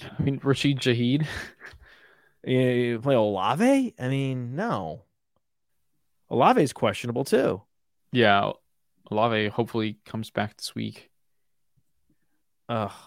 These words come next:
Speaker 2: God, this is not good, man. This is, that's the problem with this.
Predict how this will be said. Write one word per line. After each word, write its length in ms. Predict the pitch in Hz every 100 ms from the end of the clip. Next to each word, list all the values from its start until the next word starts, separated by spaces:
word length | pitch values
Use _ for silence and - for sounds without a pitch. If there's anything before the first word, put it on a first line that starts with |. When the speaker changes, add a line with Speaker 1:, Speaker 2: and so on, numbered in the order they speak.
| _
Speaker 2:
God, 420 | - - 57 - - _ _ _ _
this 200 | 135 -
is 80 | 165
not 260 | 127 101
good, 260 | 101 120 98
man. 320 | 73 73 69 - _ _ _ _ _ _ _ _ _ _ _ _ _ _ _ _ _ _ _
This 260 | 123 135 -
is, 100 | 113
that's 260 | 123 151
the 100 | -
problem 320 | 120 131 139 104
with 80 | 92
this. 160 | -